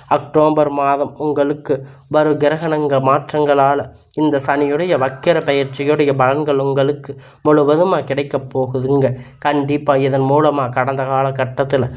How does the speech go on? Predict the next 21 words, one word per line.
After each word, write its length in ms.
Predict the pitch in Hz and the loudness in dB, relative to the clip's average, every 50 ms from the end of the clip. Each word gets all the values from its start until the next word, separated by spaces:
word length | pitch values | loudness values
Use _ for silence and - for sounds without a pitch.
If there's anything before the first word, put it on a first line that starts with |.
| - - - - | -14 -18 -6 0
உங்க 240 | 147 151 147 139 | 2 4 4 4
வாழ்க்கையில 560 | 131 127 131 135 135 135 147 147 165 170 151 135 | 4 4 4 2 0 0 0 0 0 0 0 0
நீங்க 260 | 139 139 139 131 135 | 0 0 0 0 0
எதையெல்லாம் 680 | 131 131 131 131 135 131 127 127 143 160 175 170 151 | 2 2 4 2 2 2 0 0 0 0 0 0 0
இழந்து 400 | 139 143 143 151 151 147 147 143 - - - - - - | 0 0 2 2 0 0 -2 -6 -10 -12 -18 -12 -8 -6
கஷ்டப்பட்டிருக்கீங்களோ, 1300 | 147 143 - - - 175 - - 147 120 123 - 143 135 135 135 139 139 147 147 147 143 143 139 143 - _ _ _ _ _ _ _ _ _ _ _ _ | -6 -6 -6 -6 -6 -4 -2 -2 -2 0 2 2 2 2 2 0 -2 0 2 2 2 2 2 -2 -4 -8 _ _ _ _ _ _ _ _ _ _ _ _
அது 240 | - 156 151 143 | -6 -4 -4 -2
அனைத்துமே 580 | 139 131 135 139 156 131 135 - 170 170 160 139 | -2 -2 -2 -2 -4 -4 -4 -4 -2 0 0 -2
பெறக்கூடிய 680 | 117 127 127 123 127 127 127 147 151 160 156 139 135 | -2 -2 -2 -2 -2 0 2 2 2 4 4 2 4
ஒரு 160 | 131 135 135 | 4 4 4
காலகட்டமாக 1000 | 135 131 131 123 143 151 147 139 135 123 123 123 135 123 127 135 147 156 156 151 | 2 2 2 2 4 2 0 -2 -4 -6 -6 -4 -4 -2 -2 0 -2 -2 -2 -4
பார்க்கப்படுதுங்க. 1080 | 127 123 131 135 135 135 - 135 135 131 - 135 135 131 123 131 131 135 135 135 131 - - - - - - - _ | -4 -2 0 -2 0 -2 -6 -8 -6 -4 -4 -4 -4 -4 -2 -2 -2 -2 -2 -2 -4 -4 -6 -16 -20 -20 -20 -8 _
குறிப்பாக 520 | - 151 143 139 135 139 131 131 131 135 | 0 2 2 2 2 2 2 0 0 -2
பார்த்தீங்கன்னா, 680 | 139 135 131 131 123 123 127 131 135 147 165 160 147 131 | -4 -4 -2 -2 -2 -4 -4 -2 -2 0 2 2 0 0
தனுசு 340 | 123 135 135 156 175 - 160 | 0 0 -2 -2 -2 0 0
ராசியுடைய 640 | 139 135 127 127 127 - 139 135 143 139 147 139 127 | 0 0 0 -2 -4 -4 -4 0 2 2 4 4 4
அதிபதி 460 | 120 123 120 143 143 151 143 139 131 - - - - - - - - - 143 | 4 2 0 0 0 0 0 -2 -4 -10 -12 -16 -20 -20 -20 -18 -6 -2 -2
அப்படின்னா 540 | 139 131 135 147 151 151 156 165 175 151 143 | 0 0 2 2 4 4 4 4 2 0 2
குரு 240 | 139 139 139 143 139 | 2 2 2 2 2
பகவான் 440 | 139 135 135 135 127 127 127 127 | 2 0 0 0 0 0 0 0
தாங்க. 440 | 123 127 127 127 135 131 131 123 123 | 0 0 0 0 0 -2 -2 -2 -4